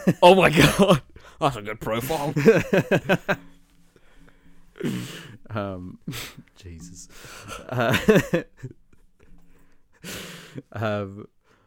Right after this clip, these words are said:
Speaker 1: but yeah, it, and, you know, dating's co-, but I think the whole point with, like, dating and stuff is that it's not that these apps don't work. I think they can work for
Speaker 2: Hmm.
Speaker 1: certain people, but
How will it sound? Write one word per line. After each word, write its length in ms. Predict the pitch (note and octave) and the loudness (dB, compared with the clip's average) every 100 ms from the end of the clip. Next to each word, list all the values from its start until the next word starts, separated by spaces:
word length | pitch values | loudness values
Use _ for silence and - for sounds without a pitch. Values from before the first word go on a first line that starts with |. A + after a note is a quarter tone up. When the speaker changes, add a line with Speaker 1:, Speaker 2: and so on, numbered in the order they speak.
| _ _ | _ _
Speaker 1:
but 100 | - | -6
yeah, 360 | A2 A2 G#2 G#2 - - - - | -2 -2 -2 -6 -10 -20 -20 -8
it, 160 | C#3 C3 | -6 -2
and, 180 | D3+ | -2
you 60 | E3 | 0
know, 280 | D#3 C#3 C#3+ - _ _ _ | 0 0 -2 -10 _ _ _
dating's 300 | - D#3+ D#3 | -6 -4 -6
co-, 180 | - D3+ | -4 -4
but 100 | - | -2
I 80 | C#3+ | -4
think 260 | E3+ A3 - | -2 -4 -6
the 80 | |
whole 240 | C#3 - F3 | -12 -8 -8
point 360 | - D#3 G#2 | -6 -6 -6
with, 180 | - F#2+ | -10 -10
like, 260 | G2 F2+ _ _ _ _ | -10 -12 _ _ _ _
dating 300 | A#2 A2 - | -6 -6 -8
and 100 | F2+ | -18
stuff 340 | - F#2 - - | -16 -18 -18 -16
is 200 | G2+ - | -14 -8
that 260 | A2 F#2+ - _ _ - | -6 -6 -10 _ _ -10
it's 160 | D3 | -4
not 120 | G3+ - | -4 -4
that 100 | C3+ | -6
these 200 | C3 - | -8 -6
apps 280 | A#2 - - | -8 -8 -6
don't 280 | A#2+ C3 - | -4 -4 -6
work. 220 | F#2 - | -12 -10
I 40 | |
think 160 | G#2+ B2 | -12 -10
they 100 | G#2 | -10
can 260 | - C3 A#2+ | -8 -6 -4
work 120 | G#2+ | -4
for 60 | C4+ | -4
Speaker 2:
Hmm. 20 | |
Speaker 1:
certain 220 | - G#2 | -6 -6
people, 220 | G2+ - _ _ _ | -10 -18 _ _ _
but 280 | A#2 G#2+ | -6 -6